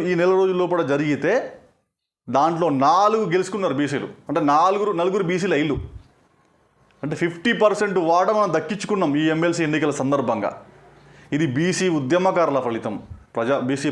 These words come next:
ప్రజాప్రతినిధులారా, మీరు ఇప్పటికైనా బీసీ ఉద్యమకారులను మీరు పట్టించుకోరు.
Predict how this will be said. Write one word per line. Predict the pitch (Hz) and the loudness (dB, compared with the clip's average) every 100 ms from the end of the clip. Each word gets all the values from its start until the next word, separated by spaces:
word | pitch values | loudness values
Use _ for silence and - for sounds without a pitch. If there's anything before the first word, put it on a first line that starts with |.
| 127 | 0
ప్రజాప్రతినిధులారా, | 127 147 139 135 135 143 143 104 - - _ _ _ - | 0 0 0 -2 0 2 2 0 -4 -16 _ _ _ -4
మీరు | 139 139 | -2 -2
ఇప్పటికైనా | 143 196 165 170 175 131 123 | 0 0 2 2 0 0 -2
బీసీ | 151 160 175 | -2 0 0
ఉద్యమకారులను | 156 165 160 147 147 147 143 | 0 0 2 2 0 0 0
మీరు | 139 135 | 0 0
పట్టించుకోరు. | 135 156 127 127 101 | 0 -2 -2 -4 -4